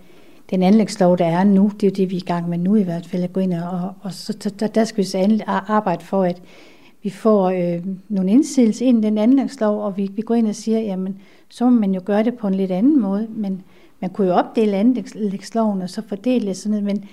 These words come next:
men jo, det fylder meget, <laughs> fordi vi skal hele tiden være,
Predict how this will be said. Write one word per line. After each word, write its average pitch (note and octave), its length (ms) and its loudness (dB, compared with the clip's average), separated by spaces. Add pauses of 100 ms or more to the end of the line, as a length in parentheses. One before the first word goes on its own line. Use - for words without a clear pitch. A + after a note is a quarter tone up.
(220)
men A3+ 180 0
jo, C4 280 2
det B3+ 80 -8
fylder C#4+ 240 2
meget, A3+ 320 0
<laughs> - 0 -
fordi A3+ 220 -2
vi G3+ 120 -2
skal A3 240 -6
hele B3+ 180 2
tiden G#3 240 -6
være, G#3 200 -4